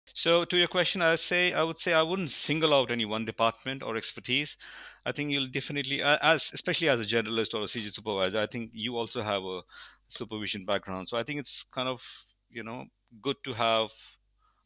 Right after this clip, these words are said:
a good holistic knowledge of, you know, how, how every department works, you know, what are the kind of possibilities, what could be the challenges. And, you know, whenever you get some time, kind of, you know, uh, spend some time, understand. And obviously, the most important thing, uh, as a s-,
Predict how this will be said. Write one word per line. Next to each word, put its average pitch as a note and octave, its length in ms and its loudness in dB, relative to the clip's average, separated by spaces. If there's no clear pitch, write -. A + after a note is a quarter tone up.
a - 20 -8
good C3 160 -4
holistic B2+ 460 -4
knowledge A2+ 320 -2
of, G#2 140 -2
you G#2 60 -10
know, G#2+ 160 -10
how, G#2+ 280 0
how G#2+ 200 0
every G#2 220 -4
department G2 480 -4
works, F#2 360 -4
you F2+ 60 -12
know, F#2 120 -12
what F#2+ 180 -6
are F#2+ 40 -8
the - 80 -16
kind F2+ 120 -8
of - 100 -16
possibilities, F#2 800 -10
what F2+ 140 -16
could F2 160 -20
be E2+ 40 -18
the E2+ 80 -16
challenges. F#2+ 720 -8
And, F2+ 500 -10
you G2+ 60 -8
know, G2 120 -12
whenever G#2 280 -6
you F#2 120 -4
get F#2+ 140 -6
some G2+ 180 -8
time, A2+ 380 0
kind F#2 220 -10
of, F2 100 -14
you F#2 60 -12
know, F#2 140 -14
uh, F2+ 180 -14
spend G#2+ 300 -8
some G2 160 -8
time, F#2 280 -6
understand. F2+ 680 -6
And F2 460 -14
obviously, A#2+ 500 0
the G#2+ 100 -8
most G#2+ 240 -6
important G#2+ 400 -4
thing, G2 240 -6
uh, F#2 220 -4
as G2 240 -2
a F#2+ 40 -8
s-, - 480 -8